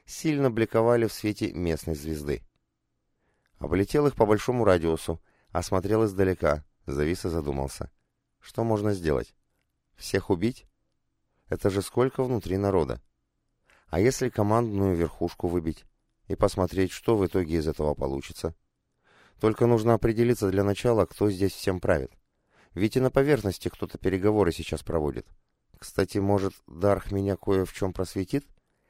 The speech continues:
И я потянулся к своему знакомому, сразу ощутив его искреннее удивление.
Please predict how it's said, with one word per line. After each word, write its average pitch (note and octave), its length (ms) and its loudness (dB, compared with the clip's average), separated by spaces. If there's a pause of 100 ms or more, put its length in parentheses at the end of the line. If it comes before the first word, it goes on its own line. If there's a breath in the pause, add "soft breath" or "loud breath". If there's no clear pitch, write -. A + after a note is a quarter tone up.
(260 soft breath)
И D#2+ 100 0
я F#2+ 160 6
потянулся A2 540 0
к - 60 -16
своему F#2+ 340 2
знакомому, F2+ 640 0 (220 soft breath)
сразу G#2+ 400 2
ощутив F#2+ 480 -2
его F#2+ 180 0
искреннее F2+ 520 -2
удивление. D#2+ 640 -2